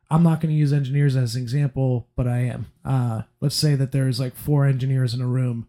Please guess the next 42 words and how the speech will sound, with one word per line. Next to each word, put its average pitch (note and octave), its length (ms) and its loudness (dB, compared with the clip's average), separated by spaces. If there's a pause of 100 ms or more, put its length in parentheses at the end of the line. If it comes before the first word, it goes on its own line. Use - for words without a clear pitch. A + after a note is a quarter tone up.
(100)
then C3+ 120 -6
somebody B2 540 -6
who B2+ 440 -4 (420)
is A#2 600 -6
a C#3 100 -4
level C3 320 0
below C3 320 2
them, A#2+ 360 -4 (120)
they're, C3+ 280 0 (120)
he's B2 220 0
just B2+ 240 -6
fucking C3+ 300 -2
up B2 260 -2
and C#3 160 0
making C3 300 0
their C3+ 140 2
days C3 260 0
harder, A#2 540 -6 (360)
and C#3 120 -4
they C3 60 2
have B2+ 180 -2
to B2+ 60 -2
spend C3+ 300 0
an B2 240 -2
hour C3 240 0
and C3 80 2
a A#2 40 0
half A#2+ 300 -4
each D3+ 240 0
week C3+ 360 -2
making C3 320 -2
up B2 180 -4
for A#2+ 80 -4
something A#2+ 340 -4
that A#2 180 -6
they B2 400 0
should - 260 -2
already A#2 320 0
know A#2+ 180 -6
how A2 160 -6
to A#2+ 60 -6
do. A#2 280 -12